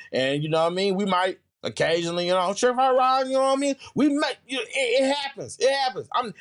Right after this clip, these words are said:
I don't have a problem with this man making fun of how people talk.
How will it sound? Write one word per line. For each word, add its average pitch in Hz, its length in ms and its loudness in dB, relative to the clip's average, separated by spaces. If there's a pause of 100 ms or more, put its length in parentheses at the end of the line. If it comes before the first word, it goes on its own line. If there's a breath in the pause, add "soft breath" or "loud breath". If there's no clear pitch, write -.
(140 loud breath)
I 277 100 2
don't 320 140 2
have 302 120 2
a 262 60 2
problem 294 460 0
with 233 120 -2
this 226 180 -2
man 220 320 0
making 208 380 0
fun 247 160 0
of 220 60 0
how 208 140 0
people 196 220 -2
talk. 220 340 0